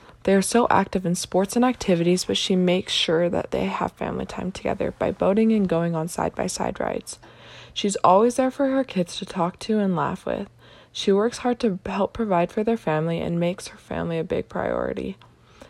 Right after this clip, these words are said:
She's connected to parenting in so many ways,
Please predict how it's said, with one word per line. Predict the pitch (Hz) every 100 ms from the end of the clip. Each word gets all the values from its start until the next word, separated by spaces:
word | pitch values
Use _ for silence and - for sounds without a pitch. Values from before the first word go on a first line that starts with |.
| -
She's | - 208
connected | - 202 202 233 269
to | 269
parenting | - 180 175 190
in | 175
so | 170 - 175
many | 170 165
ways, | 160 92 -